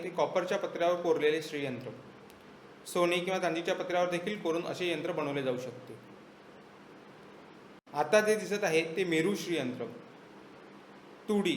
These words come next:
म्हणजे जे पत्र्यावर कोरलेले आहे त्यापेक्षा मेरू श्रीयंत्र थोडे अधिक प्रभावी असते. श्रीयंत्राची उपयुक्तता लक्षात घेण्यासाठी आधी त्याची रचना जाणून घेणे फार महत्त्वाचे आहे,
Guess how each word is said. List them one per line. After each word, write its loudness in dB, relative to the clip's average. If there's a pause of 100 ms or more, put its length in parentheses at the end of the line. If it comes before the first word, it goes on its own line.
(100)
म्हणजे -2
जे 0
पत्र्यावर -2
कोरलेले 2
आहे 4
त्यापेक्षा 0
मेरू 2
श्रीयंत्र -2 (100)
थोडे 2
अधिक 2
प्रभावी 2
असते. -6 (2500)
श्रीयंत्राची 4
उपयुक्तता 2
लक्षात 0
घेण्यासाठी -2 (840)
आधी 2
त्याची 2
रचना 2
जाणून 4
घेणे -2 (140)
फार 4
महत्त्वाचे 0
आहे, -6